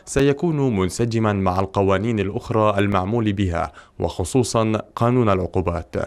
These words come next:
اللجان النيابية تواصل عملها في إقرار القوانين وإصدار مقترحات للحكومة، فيما يبدو أن عملها يسير بنهج متسارع للرد على الاتهامات التي طالتها بالتقصير خلال الفترة السابقة.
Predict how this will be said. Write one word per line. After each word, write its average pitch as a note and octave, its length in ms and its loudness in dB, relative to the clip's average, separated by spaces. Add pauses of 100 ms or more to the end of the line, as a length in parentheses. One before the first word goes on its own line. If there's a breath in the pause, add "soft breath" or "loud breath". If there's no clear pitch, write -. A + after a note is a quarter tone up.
(320 loud breath)
اللجان D3 380 4
النيابية C#3+ 460 2
تواصل B2 840 2
عملها G#2+ 520 2
في G#2+ 240 0
إقرار A2 280 0
القوانين G#2+ 800 0
وإصدار G#2 580 2
مقترحات G2 720 -2
للحكومة، F#2+ 760 -4 (340 soft breath)
فيما F2+ 300 -4
يبدو G2+ 320 0
أن G2 120 0
عملها G#2+ 540 2
يسير A2 560 0
بنهج G2 460 0
متسارع F#2+ 880 -2 (460 soft breath)
للرد F#2 420 0
على F2+ 200 0
الاتهامات F#2 680 -2
التي G#2 260 0
طالتها A2 520 0
بالتقصير G#2 840 -2 (400 soft breath)
خلال G2 320 0
الفترة F2+ 460 -4
السابقة. F#2 600 -2